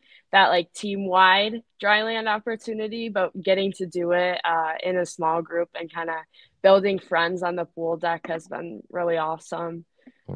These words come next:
Speaker 2: grateful.
Speaker 1: Um,
Speaker 2: We're super grateful.
Speaker 1: Yeah. And then I,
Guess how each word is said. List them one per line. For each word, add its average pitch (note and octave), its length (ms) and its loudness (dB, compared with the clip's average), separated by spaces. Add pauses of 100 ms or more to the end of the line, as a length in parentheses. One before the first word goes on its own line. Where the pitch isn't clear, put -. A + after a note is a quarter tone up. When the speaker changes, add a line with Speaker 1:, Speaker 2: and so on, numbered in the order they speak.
Speaker 2:
grateful. F3+ 500 4
Speaker 1:
Um, F3+ 200 -10
Speaker 2:
We're E2+ 120 -4
super - 320 -4
grateful. E2+ 560 -2 (600)
Speaker 1:
Yeah. F#3+ 400 6 (240)
And A3 120 0
then A3 140 6
I, A#3 240 2